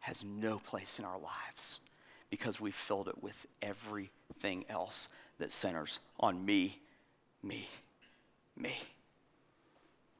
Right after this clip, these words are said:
How many of you are here today? I, I'm gonna, I'm gonna ask you to date yourself, okay? How many of you are baby boomers?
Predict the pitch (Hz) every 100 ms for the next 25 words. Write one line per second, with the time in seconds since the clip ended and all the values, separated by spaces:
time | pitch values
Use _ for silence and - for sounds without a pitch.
0 | _ - 135 151 135 113 120 113 95 -
1 | - 135 135 - 110 95 85 - - -
2 | - - - 113 117 110 120 127 120 -
3 | 127 156 - 139 104 110 113 92 90 -
4 | 65 - 98 107 104 - - - 165 180
5 | 143 147 120 120 123 120 104 92 85 -